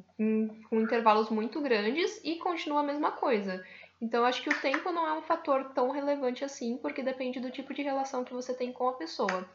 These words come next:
Eu queria focar mais no meio mesmo, porque, é, sério, a impressão que eu tenho é que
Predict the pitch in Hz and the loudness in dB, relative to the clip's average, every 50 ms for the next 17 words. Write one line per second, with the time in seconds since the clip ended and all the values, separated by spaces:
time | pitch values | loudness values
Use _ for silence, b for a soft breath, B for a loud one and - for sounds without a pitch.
0 | B B B B B B 208 214 226 254 247 254 277 269 - 269 262 262 262 269 | B B B B B B -4 0 2 2 2 2 2 2 2 2 2 2 2 -2
1 | 277 302 311 339 339 269 240 220 233 294 302 262 214 196 190 185 196 196 190 190 | -2 -4 -4 -4 -2 -2 -2 -2 0 0 -2 0 -2 -2 -2 -4 -4 -6 -6 -6
2 | - - - - 247 262 269 - - - _ _ _ - 202 220 233 233 226 - | -8 -8 -4 -2 0 0 0 -2 -6 -12 _ _ _ 0 0 2 2 0 -2 -2
3 | - 294 262 247 226 233 233 240 262 262 277 269 - 339 330 330 - 240 240 262 | 0 0 2 2 2 2 0 -2 -2 -2 -4 -4 -4 -4 -4 -2 -2 -2 -2 -2
4 | 302 330 294 254 - B B B B B B B B B B 220 220 - - - | -2 -4 -6 -6 -8 B B B B B B B B B B -2 -2 -2 -4 -6
5 | 254 262 262 269 269 269 269 - | -4 -2 -2 -2 -4 -6 -8 -14